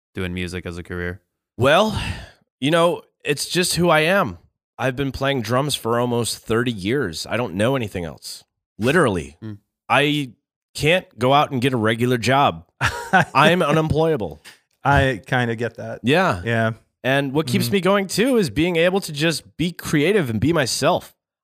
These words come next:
Speaker 2: I
Speaker 3: Mm-hmm.
Speaker 2: love being weird, and I love doing weird things.
Speaker 3: Mm-hmm.
Speaker 2: So, you know, not too weird, but
Speaker 3: <laughs>
Speaker 1: Tell the world.
Speaker 3: Yeah.
Speaker 2: Yeah, but what keeps me going, too, is being able to really, the big payoff for me is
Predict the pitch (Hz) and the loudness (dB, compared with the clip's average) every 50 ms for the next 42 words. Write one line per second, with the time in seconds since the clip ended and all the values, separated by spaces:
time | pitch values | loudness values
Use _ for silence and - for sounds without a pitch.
0 | - - 135 156 175 180 196 208 208 175 165 190 190 185 170 160 135 147 160 190 | -2 2 2 4 4 6 6 6 4 4 0 0 0 0 0 0 0 2 2 2
1 | 196 131 92 73 78 - _ _ _ _ _ _ - 143 156 165 170 165 175 175 | 2 2 0 -2 -6 -14 _ _ _ _ _ _ 0 0 2 4 4 4 4 4
2 | 180 196 196 180 139 139 170 185 180 165 151 160 175 175 160 143 - 170 190 190 | 4 4 2 2 2 0 0 0 0 2 2 2 2 2 0 -2 0 0 2 2
3 | 160 107 90 80 - - - _ _ _ _ _ - 104 107 104 98 98 - 156 | 0 -2 -6 -8 -8 -10 -12 _ _ _ _ _ -14 -12 -10 -8 -6 -2 0 2
4 | 156 156 131 - 147 151 127 113 120 139 139 - - 170 139 117 107 104 101 104 | 2 2 0 0 0 2 2 2 2 0 0 2 4 4 4 4 4 4 2 0
5 | 104 - _ _ _ _ _ _ _ - 139 135 135 131 - - - - - - | -2 -6 _ _ _ _ _ _ _ 0 2 2 2 2 2 0 0 0 -2 -4
6 | 143 - - 147 - - - 127 127 123 117 117 120 117 113 107 101 101 - 247 | -4 -4 -4 -6 -2 0 0 2 2 4 4 4 6 6 6 4 4 2 2 0
7 | 226 156 - - 117 117 101 101 101 - _ _ _ _ _ _ - 151 170 160 | 2 2 2 2 2 2 2 0 0 -4 _ _ _ _ _ _ 0 2 2 4
8 | 135 127 147 165 180 - - 240 233 - 240 226 190 226 233 226 214 - - 220 | 4 4 2 2 2 2 2 2 2 2 0 0 2 2 2 2 0 0 0 2
9 | 247 254 240 214 147 147 180 190 190 190 202 208 208 202 - - - 196 208 208 | 4 4 4 2 2 0 0 2 2 2 2 2 2 0 -2 -2 0 2 2 4
10 | 214 214 208 202 175 139 - _ _ _ _ _ - 156 185 233 285 262 220 196 | 2 2 0 -2 -4 -8 -14 _ _ _ _ _ 0 2 4 4 6 4 4 2
11 | 180 180 160 - _ _ _ _ - 143 135 131 143 196 202 190 190 196 190 180 | 0 -2 -6 -10 _ _ _ _ -10 -10 -6 -2 -2 -2 -2 0 0 2 4 4
12 | 180 170 - - 147 135 147 175 220 233 196 156 131 117 110 - - | 4 2 0 -2 -2 0 2 2 2 2 2 2 0 -2 -4 -8 -10